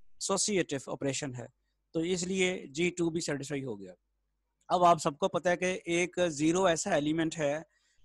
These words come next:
जिसको किसी भी एलिमेंट में ऐड करें, चाहे लेफ्ट से करें चाहे राइट से करें, तो वो उस एलिमेंट को चेंज नहीं करता। मसलन थ्री प्लस ज़ीरो करूं या ज़ीरो प्लस थ्री करूं तो आंसर तो थ्री ही रहेगा। तो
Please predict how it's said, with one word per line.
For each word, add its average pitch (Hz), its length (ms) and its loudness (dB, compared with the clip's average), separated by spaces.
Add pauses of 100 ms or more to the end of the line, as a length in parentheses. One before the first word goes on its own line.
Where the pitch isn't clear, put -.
(100)
जिसको 185 400 0
किसी 208 480 -4
भी 208 140 -2
एलिमेंट 175 380 2
में 180 280 -4
ऐड 180 320 2
करें, 170 360 2
चाहे 165 180 2
लेफ्ट 156 260 0
से 185 140 -6
करें 165 240 -2
चाहे 160 160 0
राइट 147 220 0
से 180 140 -4
करें, 160 260 0
तो 160 100 -4
वो 170 60 -4
उस 180 220 -4
एलिमेंट 165 340 0
को 170 140 -4
चेंज 165 280 0
नहीं 175 100 -2
करता। 120 380 -8 (440)
मसलन 180 260 0
थ्री 196 240 -2
प्लस 185 260 0
ज़ीरो 170 220 0
करूं 170 300 0
या 170 120 2
ज़ीरो 165 220 0
प्लस 170 260 -4
थ्री 170 180 -2
करूं 160 320 0
तो 165 120 -8
आंसर 156 380 -2
तो 170 100 -6
थ्री 156 260 -2
ही 170 140 -2
रहेगा। 110 400 -4 (720)
तो 190 420 2